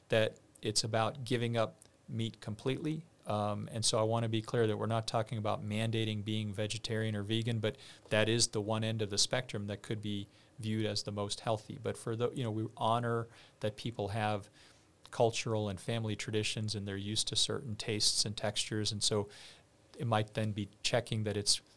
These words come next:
white meat more than red meat, or it's not processed red meat, because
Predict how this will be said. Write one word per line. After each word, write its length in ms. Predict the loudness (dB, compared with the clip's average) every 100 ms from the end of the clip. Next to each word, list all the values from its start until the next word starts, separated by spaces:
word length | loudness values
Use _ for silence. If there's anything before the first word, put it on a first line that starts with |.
| -20 -2
white 320 | 2 2 0
meat 260 | -4 -4 -6
more 220 | -4 -2
than 180 | -4 -2
red 220 | -2 -2
meat, 260 | -2 -6 -6
or 100 | -4
it's 180 | -4 -4 0
not 300 | 0 0 -6
processed 640 | 0 2 4 2 2 0
red 200 | 0 0
meat, 220 | 0 -4 -4
because 340 | -8 -4 -6